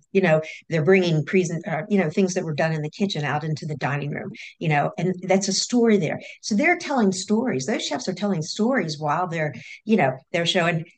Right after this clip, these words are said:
"Here's, we're making this bread. This is gonna be, uh, French toast tomorrow morning. And this is gonna be the dinner rolls for tomorrow." And, you know, they're telling stories every day. Um, and they see residents more than anybody, the dining department.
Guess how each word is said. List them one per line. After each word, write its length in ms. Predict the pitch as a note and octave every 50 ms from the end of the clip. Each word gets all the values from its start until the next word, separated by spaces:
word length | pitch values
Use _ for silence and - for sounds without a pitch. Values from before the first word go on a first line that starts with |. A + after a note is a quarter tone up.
| _
"Here's, 220 | - A3+ - - -
we're 360 | E3 E3+ F#3 E3+ E3+ A3+ B3+
making 280 | B3+ B3 A3 G3 E3+
this 160 | F3+ F3 - -
bread. 340 | - F#3 G3+ A#3+ A#3+ F3 D#3
This 220 | F3 E3+ A#3 B3+
is 120 | G4 - -
gonna 220 | D4+ D4 C4+ B3
be, 340 | G3 G3+ G3 G3 F#3+ F3+ E3+
uh, 200 | D#3 D3 C3+ - - -
French 280 | - A3 G#3+ G#3+ - -
toast 300 | G#3 A3 A#3 A#3 - -
tomorrow 280 | G#3 E3+ D#3+ D3+ D3+
morning. 380 | D#3 F3 G3 G#3+ G#3+ F#3+ E3+ E3
And 140 | D3 D3 D3
this 180 | G3 B3+ -
is 140 | - G3 -
gonna 200 | - F#3 E3 E3
be 140 | D3+ E3+ E3
the 100 | D3+ -
dinner 280 | C#3 E3+ G#3 A#3 A3+ F#3
rolls 260 | D3+ C#3+ C#3+ C#3 -
for 140 | - D3+ C3
tomorrow." 500 | - C#3+ C#3+ C3 C3 C3+ C#3+ D#3 E3 E3
And, 160 | D3 D3 - - - - - - -
you 80 | A3
know, 100 | G#3+ G3+
they're 220 | G3 F#3+ C#4+ E4+ F4+
telling 340 | F4 F#4 G4+ G4+ D4+ A3+ G#3
stories 600 | - - - G#3 A#3+ C#4+ D4 A3+ D#3 - - -
every 240 | - - - - G3+
day. 400 | G3+ G#3 A3 B3+ B3+ F#3+ - - - - - - - - _ _ _ _ _ -
Um, 380 | - D#3+ D#3+ E3 D#3+ D3+ D3+ - -
and 140 | F3 E3
they 80 | E3 D#3
see 480 | - - - C#4 D#4 D#4 C4+ - D3 - -
residents 480 | D3+ F3+ F3+ C#3+ D#3 D3+ C#3+ D3 -
more 180 | - D#3+ D#3+ E3
than 160 | D3+ D3+ C#3
anybody, 540 | - - G#3 C#4 B3 F#3 B2+ C3+ D#3+ G3 A3
the 80 | G#3+ D3+
dining 300 | B2+ C3+ C#3 E3+ G3 G3
department. 480 | F3 - - C#3 C#3+ D3 D3 E3+ F#3